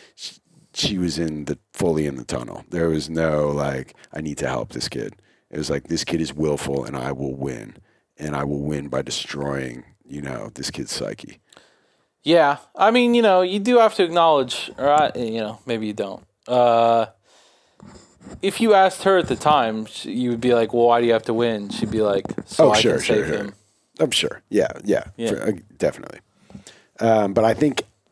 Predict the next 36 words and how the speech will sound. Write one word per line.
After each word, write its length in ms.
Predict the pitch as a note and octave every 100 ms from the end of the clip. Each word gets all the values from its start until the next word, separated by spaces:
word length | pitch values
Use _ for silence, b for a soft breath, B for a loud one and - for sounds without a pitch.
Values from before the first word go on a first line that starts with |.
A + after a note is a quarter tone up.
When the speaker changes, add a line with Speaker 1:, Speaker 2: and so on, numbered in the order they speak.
| _
Speaker 1:
until 400 | A2 G#2+ - B2+
you 200 | A#2 G#2+
asked 300 | G2 F#2+ G#2
her 80 | B2+
that, 360 | A#2+ B2 B2 - _ _ _
it 80 | F#2+
was 200 | F2+ E2+
not 400 | F#2 E2+ D#2 -
going 300 | - D#2 C#2+
in 100 | C2+
the 60 | B1+
mental. 440 | C2 A#1 - - B B B
Whereas 400 | - G2+ F#2+ F2+
in 80 | G2+
the, 80 | F#2+
Speaker 2:
I 20 |
think 180 | F2 A#2+
you're 140 | G2+
Speaker 1:
like, 200 | G2+ F#2 -
Speaker 2:
right. 100 | -
Speaker 1:
the 80 |
Speaker 2:
Yeah, 200 | - F#3+ -
Speaker 1:
way 40 |
Speaker 2:
no, 140 | - F#3+
Speaker 1:
you 60 |
Speaker 2:
I, 40 | G#3
I 180 | G#3+ A3+
Speaker 1:
said 60 |
Speaker 2:
think 120 | B3
what 120 | A3 F#3+
was 120 | D#3+
going 220 | F3+ D#3
on 240 | D3+ A#2+
is 160 | G#2+ G2+
that, 240 | - G#2
yeah. 220 | A2 F#2+